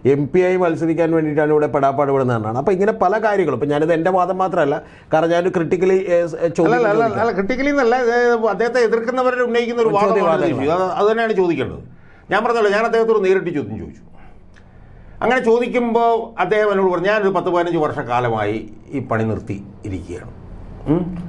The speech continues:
Speaker 2: ഇപ്പം എന്നോട് ഇങ്ങനെ ആകാമോ?" എന്ന് ചോദിച്ചു. "എനിക്ക് താല്പര്യമുണ്ട്, കേരളമാണെന്ന് പറഞ്ഞപ്പോഴത്തേക്ക് ഞാൻ വന്നു"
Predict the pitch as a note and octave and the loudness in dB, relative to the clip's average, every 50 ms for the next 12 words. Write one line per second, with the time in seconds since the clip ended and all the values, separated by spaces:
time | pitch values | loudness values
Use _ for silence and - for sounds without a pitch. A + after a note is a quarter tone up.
0 | - - - - - - - G#3 A3 - G3+ C4 A#3+ A3 G#3 A3 A3 G#3 G#3+ G3 | -12 -14 -16 -16 -16 -6 -2 -2 0 2 2 2 2 2 2 2 2 2 2 2
1 | G3+ G3+ G3 F3 F3 F#3 F#3 F#3 F3+ E3+ E3+ E3+ E3+ E3 D#3+ E3 D#3+ D#3 D#3+ G3 | 2 2 2 2 2 2 2 2 2 2 2 0 2 2 2 2 2 2 2 4
2 | G#3+ A3+ G#3+ G#3+ A3 A3+ A3 G#3 G3 G3+ G3 G3+ F#3+ F#3 E3+ F#3 - F#3 F3+ F#3 | 4 4 4 2 2 2 2 2 2 2 2 2 2 2 2 0 0 0 0 2
3 | G3+ G#3 F#3+ F3 F3 E3+ E3+ D#3 D3 D3 C#3 D3 - D3 B2 C3+ C3 B2 A#2 A2 | 2 2 2 2 0 0 0 0 0 0 -2 -2 -2 -2 -2 -2 -2 -2 -2 -2
4 | G2+ - | -4 -6